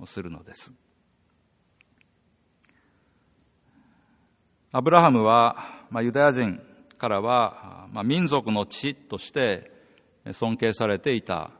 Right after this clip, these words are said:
人です。創世記の、まあ、十一章から二十五章にかけて、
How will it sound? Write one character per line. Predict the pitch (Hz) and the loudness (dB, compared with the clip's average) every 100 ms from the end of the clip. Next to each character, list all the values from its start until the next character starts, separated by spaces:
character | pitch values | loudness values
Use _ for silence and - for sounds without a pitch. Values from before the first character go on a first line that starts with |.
| 82 | -20
人 | - - 85 | -20 -16 -16
で | - | -16
す。 | - - _ _ _ _ _ _ - - _ _ _ _ _ - 104 | -20 -20 _ _ _ _ _ _ -20 -20 _ _ _ _ _ -18 -14
創 | - 131 | -6 -6
世 | 139 123 | -2 -2
記 | - 107 | -2 -4
の、 | 120 123 - - - | -2 -2 -4 -16 -12
ま | 101 | -12
あ、 | |
十 | 90 117 120 | -6 -4 -4
一 | 117 123 | -6 -8
章 | - 117 104 | -6 -4 -4
か | - 139 | -2 0
ら | 110 85 - - - | 2 0 -8 -20 -14
二 | 123 143 | -10 -6
十 | 123 117 | -4 -2
五 | 147 | -2
章 | - 139 | 0 0
に | 101 | 0
か | 90 | -6
け | 85 | -10
て、 | - | -14